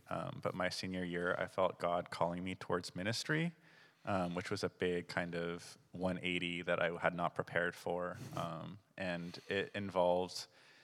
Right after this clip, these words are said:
me kind of processing through, like, what does it mean that I put all this effort into this degree and then I'm not gonna use it? That's kinda weird.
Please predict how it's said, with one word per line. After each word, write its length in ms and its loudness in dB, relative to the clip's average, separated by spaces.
me 140 -2
kind 300 2
of 180 0
processing 460 4
through, 280 -2
like, 240 0
what 160 4
does 80 2
it 100 0
mean 200 2
that 120 4
I 60 8
put 180 2
all 160 6
this 280 0
effort 260 2
into 140 -6
this 160 -4
degree 600 0
and 140 -6
then 80 -2
I'm 100 -2
not 200 -2
gonna 160 -2
use 240 -4
it? 200 -4
That's 160 -4
kinda 180 0
weird. 300 0